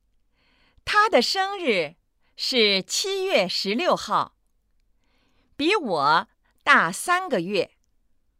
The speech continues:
他的个子不太高，很可爱。我们住得很近，经常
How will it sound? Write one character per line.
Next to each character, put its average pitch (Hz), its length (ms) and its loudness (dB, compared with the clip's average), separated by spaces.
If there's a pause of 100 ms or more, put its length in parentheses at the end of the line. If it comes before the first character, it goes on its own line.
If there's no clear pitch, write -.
(1040)
他 392 240 4
的 262 160 4
个 339 400 0
子 156 460 -6 (200)
不 220 100 0
太 240 260 0
高， 285 440 -2 (340)
很 240 340 0
可 - 200 -6
爱。 - 360 -2 (1600)
我 247 180 6
们 226 260 4
住 403 280 0
得 175 240 4
很 165 320 -6
近， 233 420 -4 (840)
经 302 280 -2
常 190 460 2